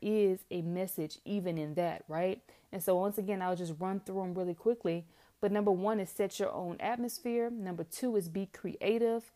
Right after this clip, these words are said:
Number three is freedom. Number four is sisterhood. Number five is confidence. Number six is support. And number seven is love is possible, right?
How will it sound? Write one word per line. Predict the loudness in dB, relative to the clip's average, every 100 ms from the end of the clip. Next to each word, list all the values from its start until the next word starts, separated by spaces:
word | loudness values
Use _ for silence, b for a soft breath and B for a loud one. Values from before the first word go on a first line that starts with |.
| b b
Number | -2 0 0
three | 0 2 2 2 -2
is | -6 -8
freedom. | -12 -2 0 2 2 0 -2 b b b
Number | -2 0
four | -2 0 2 4 2 0
is | -4 -4
sisterhood. | -6 -6 -6 0 2 4 4 4 2 -4 b b
Number | 0 2 0
five | -4 -4 0 0 0 0 -2
is | -6 -6
confidence. | -8 -6 -4 -2 0 0 -4 -10 b b -2
Number | 0 0
six | -4 -6 -6 -8 -12 -10
is | -6 -4
support. | -6 -8 -4 0 0 -2 B B B -4
And | -2
number | 0 -2
seven | 0 2 2 0 -4
is | -6 -4
love | 2 4 6 4 0 -4 -6
is | 2 4 4 0 -16 -16
possible, | -6 -6 -6 -10 -10 -14 -16 b b
right? | 2 2 2